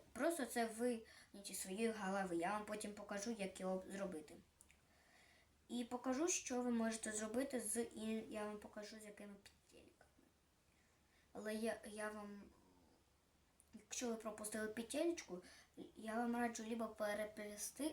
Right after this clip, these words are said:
либо вже залишити. Якщо ви її захочете обрізати, ви зовсім зіпсуєте собі сумку. Вона у вас вийде не дуже.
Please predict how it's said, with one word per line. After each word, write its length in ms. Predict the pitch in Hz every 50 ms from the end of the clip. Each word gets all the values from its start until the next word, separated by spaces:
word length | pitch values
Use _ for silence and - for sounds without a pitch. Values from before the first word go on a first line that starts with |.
| - 214 208
либо 200 | 226 220 220 226
вже 200 | 220 220 220 220
залишити. 540 | 208 214 208 208 196 190 190 - - - - - - - - - - - - -
Якщо 240 | - - - 226 226
ви 100 | 233 247
її 200 | 240 233 233 233
захочете 520 | 233 226 - 247 233 233 - - - 226
обрізати, 480 | 226 220 - 233 269 320 330 330 - 208 202 196 196 180 -
ви 280 | 190 196 202 220 233 233
зовсім 460 | 226 226 226 226 226 - 254 233 220
зіпсуєте 680 | 208 196 190 - - - 202 202 202 202 208 208 -
собі 320 | - - 196 185 - 196
сумку. 580 | 190 - - - - 170 165 160 165 - 180 - - - - - - - - - - - - - - -
Вона 200 | 185 220 226 240
у 40 |
вас 200 | 233 233 226 -
вийде 280 | 208 208 208 208 208 202
не 140 | 202 202 196
дуже. 440 | 196 196 190 175 170 170 160 135